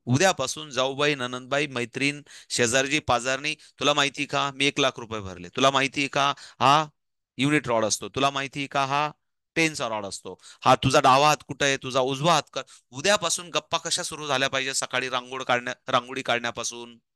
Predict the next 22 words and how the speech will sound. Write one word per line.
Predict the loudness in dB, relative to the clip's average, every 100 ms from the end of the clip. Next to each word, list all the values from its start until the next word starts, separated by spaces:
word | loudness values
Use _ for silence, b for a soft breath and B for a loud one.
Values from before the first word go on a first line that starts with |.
| _ _ b b b _
अबॅकसची | 2 4 2 -2 -6 -6
सुरुवात | -8 -8 -12
झाली | -12 -12 -14
पाहिजे | -14 -16 -18 _ _ _
उद्यापासून. | -6 -4 -4 -6 -14 -16 _ _ b b b _
दिवस | 0 6 6 6
कसा | 4 2
संपला | 2 2 2 2
पाहिजे | 2 0 0 -2 -2 _ _
उद्या? | -4 2 2 2 -4 _ _ _ -6
अबॅकस | -2 0 0 -2
शिकवता | -4 -6 -8 -6 -6
शिकवता | -6 -6 -6
दिवस | -4 -4 -2 -4
संपला | -6 -8
पाहिजे, | -8 -10 -12 -16 -18 b b
कारण | -6 -4
तुम्ही | 0
एक | 2 4
लाख | 2 2
रुपये | 0 0
भरलेत | 0 -2 -4 -8